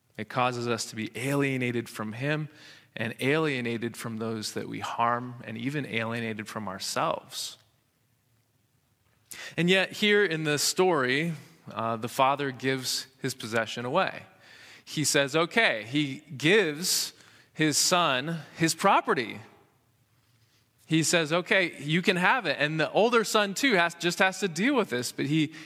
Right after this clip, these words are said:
he allows the younger son to have his way. So pretty amazing. Soon after that, the son would have had to sell it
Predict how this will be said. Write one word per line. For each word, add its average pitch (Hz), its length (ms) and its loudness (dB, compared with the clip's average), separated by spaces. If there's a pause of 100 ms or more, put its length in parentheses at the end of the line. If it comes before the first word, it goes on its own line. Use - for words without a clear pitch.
he 165 180 4
allows 151 640 2
the 156 80 2
younger 143 320 0
son 120 500 -2 (440)
to 127 100 0
have 120 260 0
his 117 240 -8
way. 107 340 -6 (1080)
So 135 300 0
pretty 170 380 2
amazing. 139 600 -2 (1500)
Soon 202 260 4
after 185 300 2
that, 190 240 2
the 160 100 -2
son 180 280 2
would 165 100 0
have 143 100 -2
had 151 220 2
to 143 100 -4
sell 139 380 2
it 185 160 0